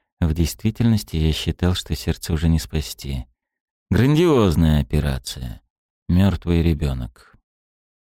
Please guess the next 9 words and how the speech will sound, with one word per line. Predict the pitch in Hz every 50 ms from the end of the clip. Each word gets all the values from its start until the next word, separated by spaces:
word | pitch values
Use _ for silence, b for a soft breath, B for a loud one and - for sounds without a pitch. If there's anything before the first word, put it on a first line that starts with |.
| _ _ -
Разумеется, | 98 98 98 95 107 117 120 117 101 - - 101
я | 101 104 104
не | 104 101 90
стал | - - 98 90 90 87
делиться | 80 87 87 85 87 82 - - 82
своими | - - 85 87 85 85 82 82 82
мыслями | 82 85 85 80 - - - 82 80 78 80 78 76
с | - - -
остальными. | 78 - - - - 78 76 78 78 78 78 78 73 73 73 73 73 71 69 65 -